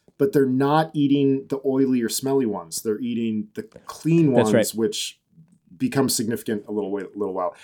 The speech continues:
Speaker 1: I had to, I had to
Speaker 2: That's right.
Speaker 1: read that whole section twice. So I understand
Speaker 2: There
Speaker 1: the, I understand your misunderstanding, and I think it is a problem with the book.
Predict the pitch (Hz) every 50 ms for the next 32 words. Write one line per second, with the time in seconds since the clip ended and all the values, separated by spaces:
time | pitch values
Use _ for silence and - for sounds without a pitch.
0 | - - - 143 156 185 185 147 151 160 147 139 139 - - 127 147 151 151 143
1 | - - 143 135 127 123 113 117 117 107 - - 104 90 101 127 139 139 135 110
2 | 110 123 120 117 - - 127 120 113 - - 123 113 - - 113 107 101 - -
3 | - - 101 185 180 175 - - - - - - _ _ _ _ _ _ _ _
4 | _ _ _ _ _ _ _ _ _ - 135 123 117 113 143 143 147 139 135 -
5 | - - 147 135 127 120 117 113 110 110 107 110 - - - - - - - 117
6 | 110 107 107 107 - 127 131 151 160 156 139 - - 151 139 135 110 123 120 120
7 | 110 - 123 113 107 107 - - 110 113 113 127 131 131 135 127 110 107 101 101
8 | - - - 110 - 117 107 104 104 - 110 104 98 - - - - 101 101 101
9 | 95 98 95 92 90 - - 87 80 85 - - -